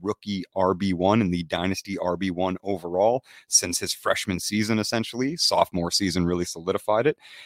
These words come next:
He's the one one still. The draft didn't change that, despite three quarterbacks going top five, who we will absolutely break down.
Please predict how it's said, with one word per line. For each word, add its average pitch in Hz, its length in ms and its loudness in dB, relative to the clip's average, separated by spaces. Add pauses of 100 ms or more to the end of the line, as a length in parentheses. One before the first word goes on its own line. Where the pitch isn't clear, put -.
(140)
He's 139 260 4
the 165 80 4
one 156 260 4
one 160 200 4
still. 151 400 2
The 143 80 -8
draft 95 420 -2
didn't 92 220 0
change 104 380 0
that, 117 200 2
despite - 400 -4
three 95 300 -6
quarterbacks 90 580 0
going 87 260 -2
top 90 280 -6
five, 95 380 0
who 92 140 -6
we 85 140 0
will 82 300 -2
absolutely 87 640 -6
break 90 280 -4
down. 104 320 0